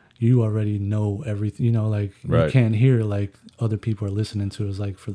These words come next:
Speaker 1: you know, like, everything put together at once.
Speaker 2: And
Speaker 1: So
Speaker 2: that's
Speaker 1: it's
Speaker 2: why
Speaker 1: like
Speaker 2: M Cs are so, like, excited to show other people the, the, their music and to, like,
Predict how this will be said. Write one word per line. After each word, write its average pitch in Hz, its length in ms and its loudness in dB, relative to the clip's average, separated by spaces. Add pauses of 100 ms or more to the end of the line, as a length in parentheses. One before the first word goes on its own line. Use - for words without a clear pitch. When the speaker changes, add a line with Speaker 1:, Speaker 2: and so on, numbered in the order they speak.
(120)
Speaker 1:
you 113 100 -2
know, 98 180 -4
like, 101 200 -6
everything 107 400 -2
put - 160 -8
together 104 360 -4
at 104 140 -10
once. 107 400 -4 (520)
Speaker 2:
And 101 80 2
Speaker 1:
So 117 60 6
Speaker 2:
that's 117 160 8
Speaker 1:
it's 110 60 0
Speaker 2:
why 127 160 8
Speaker 1:
like 110 80 2
Speaker 2:
M 120 160 4
Cs 120 300 2
are 95 120 2
so, 104 380 2
like, 85 460 0
excited 87 720 0
to 85 120 -4
show 90 460 2
other 85 280 0
people 87 360 -2
the, 69 180 -4
the, 73 480 -4
their 80 180 -2
music 82 460 0
and 90 100 0
to, - 80 4
like, 85 160 2